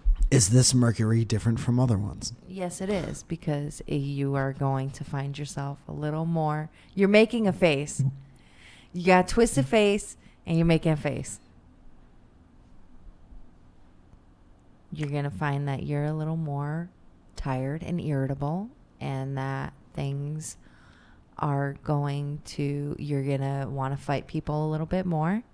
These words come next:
Speaker 1: Hmm.
Speaker 2: Uh, arguments are, uh,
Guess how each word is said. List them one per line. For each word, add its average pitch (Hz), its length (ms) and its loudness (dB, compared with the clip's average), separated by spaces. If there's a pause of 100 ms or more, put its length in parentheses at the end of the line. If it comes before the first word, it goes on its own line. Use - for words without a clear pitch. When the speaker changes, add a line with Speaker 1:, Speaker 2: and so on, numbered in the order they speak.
(100)
Speaker 1:
Hmm. 135 160 6
Speaker 2:
Uh, 76 380 -4 (540)
arguments 151 600 0
are, 147 460 -2
uh, 151 280 -4